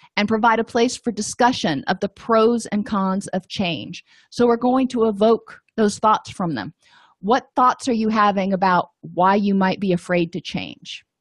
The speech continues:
Motivational strategies include the oars acronym.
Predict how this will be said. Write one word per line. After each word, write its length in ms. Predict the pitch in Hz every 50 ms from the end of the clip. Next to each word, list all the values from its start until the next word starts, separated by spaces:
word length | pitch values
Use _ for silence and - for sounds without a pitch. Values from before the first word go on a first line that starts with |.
| _ _ _ _ _ -
Motivational 540 | 277 359 392 311 359 370 - - 330 320 302
strategies 920 | - - 269 277 294 302 330 330 233 - - 165 113 80 - - - - -
include 640 | - 220 233 240 - - 262 247 247 247 247 226 - -
the 180 | 180 175 220 - -
oars 640 | 202 220 220 220 214 190 180 175 175 - - - - - -
acronym. 540 | 180 175 175 - - 165 160 98 - -